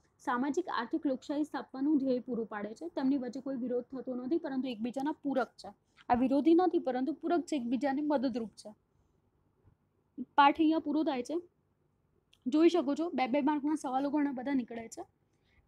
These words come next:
પાઠ નાનો છે, સારું છે, અપનાવવા જેવું છે. મૂળભૂત હક્કો તો બધાને યાદ રહે છે, પરંતુ ફરજો યાદ નથી રહેતી.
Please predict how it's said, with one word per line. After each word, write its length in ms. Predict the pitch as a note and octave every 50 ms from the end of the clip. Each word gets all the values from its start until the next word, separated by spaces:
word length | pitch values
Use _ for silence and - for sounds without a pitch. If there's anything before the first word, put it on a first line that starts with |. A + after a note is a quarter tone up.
| _
પાઠ 200 | - - C#4+ D4 -
નાનો 360 | D4+ C#4+ C4+ A#3 A#3+ B3+ C4+ D4
છે, 220 | C#4 F4 F4+ F#4
સારું 420 | - - - B3+ A#3 A#3 C4+ C#4
છે, 240 | C4+ F4 F#4+ G4+ - - _ -
અપનાવવા 460 | - - - - D4 E4 E4 E4 E4+
જેવું 340 | D#4+ - D#4+ D4 D4+ D#4+ D#4+
છે. 140 | - F4 F4+ G4+ _ _ _ _ _ _ _ _ _ _ _ _ _ _ _ _ _ _ _ _ _ _ -
મૂળભૂત 340 | C4+ D4+ D#4 B3+ E4+ G4+ G4 - -
હક્કો 260 | C#4 C4 - - F4+
તો 100 | F4+ F#4+
બધાને 340 | F4 F4+ E4+ E4+ F4+ E4+ F4+
યાદ 260 | F4+ F4 E4+ E4 E4+
રહે 120 | E4 F4 E4+
છે, 100 | E4+ F4+
પરંતુ 420 | F4+ E4+ D#4 D4+ D#4 D4 D4 F#4
ફરજો 460 | F4 - - C#4+ C4+ C#4+ D4+ - E4+
યાદ 280 | E4 C#4+ C4+ C4 B3 A#3
નથી 220 | C4 C4 - D4
રહેતી. 340 | C4 B3 A#3 - - E4 G4